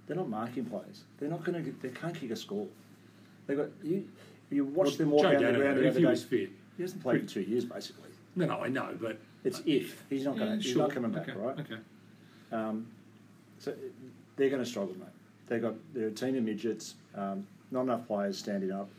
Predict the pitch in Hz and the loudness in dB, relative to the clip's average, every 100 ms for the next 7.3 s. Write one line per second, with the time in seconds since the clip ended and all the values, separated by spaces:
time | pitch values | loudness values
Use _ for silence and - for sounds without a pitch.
0 | - - - - 110 110 - 95 95 107 | -20 -20 -10 -4 -2 -2 -4 -12 -10 -10
1 | - - - 131 127 160 151 135 139 143 | -10 -20 -6 -4 -2 -4 -2 2 2 2
2 | 131 117 117 113 135 - 120 - 131 147 | 2 0 2 0 -4 -8 -8 -4 -2 -2
3 | 156 - 107 107 113 - 101 95 101 - | -2 -4 -6 -4 -2 -2 -4 -6 -10 -10
4 | 104 104 101 113 127 117 113 - 107 101 | -6 -4 -2 0 0 0 -4 -6 -4 -4
5 | 110 101 - - 101 101 104 95 - - | -6 -8 -10 -12 -8 -8 -8 -12 -18 -20
6 | - - - - - 151 170 - - 190 | -20 -20 -20 -8 -2 -2 -2 -8 -8 -8
7 | - 123 | -6 -6